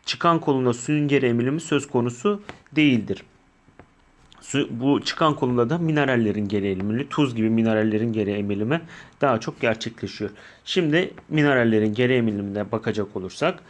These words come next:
çok büyük bir kısmı aktif ya da pasif taşıma ile geri emilir. Henle kulbunun çıkan kolunda sadece mineraller geri emilimi yapılır.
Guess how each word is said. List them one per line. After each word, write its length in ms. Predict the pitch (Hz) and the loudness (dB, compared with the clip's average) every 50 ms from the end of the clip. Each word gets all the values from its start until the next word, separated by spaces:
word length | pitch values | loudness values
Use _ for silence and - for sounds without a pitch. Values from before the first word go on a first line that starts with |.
| - - - - - - _ | -20 -20 -20 -20 -20 -18 _
çok 300 | - - 202 202 - 160 | 0 2 2 2 2 2
büyük 240 | 151 147 - - - | 2 2 2 2 0
bir 160 | 135 123 - | -2 -2 -2
kısmı 320 | - 127 117 - - 117 - - | -2 -6 -6 -6 -6 -8 -4 -2
aktif 380 | 120 113 - - - 147 - | -2 -2 -2 -6 -12 -6 -2
ya 80 | 147 135 | 0 0
da 100 | 135 131 | 0 0
pasif 320 | - 131 123 - 156 - | -2 -2 -2 -4 -6 -4
taşıma 320 | - 151 143 - 143 147 143 | -2 -2 -2 -2 -2 -2 -2
ile 140 | 139 131 135 | 0 0 0
geri 220 | 127 139 143 147 | 0 0 2 2
emilir. 380 | 156 147 143 143 143 156 160 156 - - - - - - | 2 0 0 0 0 0 -2 -4 -10 -20 -20 -20 -18 -8
Henle 360 | - 156 165 180 175 165 156 160 | -2 0 2 2 4 2 2 2
kulbunun 400 | - 147 135 127 131 123 120 113 | 2 0 0 0 0 0 -2 -2
çıkan 360 | 117 - - - 160 156 147 | -4 -4 -2 0 0 0 2
kolunda 300 | - 139 123 117 110 110 | 0 0 0 0 0 -2
sadece 400 | 113 - 151 151 135 120 117 113 | 0 0 0 0 0 0 -2 -2
mineraller 540 | 107 113 117 120 120 120 117 117 135 160 156 135 | 0 0 2 2 2 2 2 2 0 0 -2 0
geri 220 | 127 127 123 135 165 - - | 2 2 2 2 0 -4 -2
emilimi 580 | - 127 123 123 123 120 120 117 123 147 170 170 170 - - - | -2 0 2 2 2 2 2 0 2 0 0 -2 -4 -10 -4 0
yapılır. 480 | 139 131 135 131 113 104 98 - - | 0 0 2 2 0 0 0 -2 -4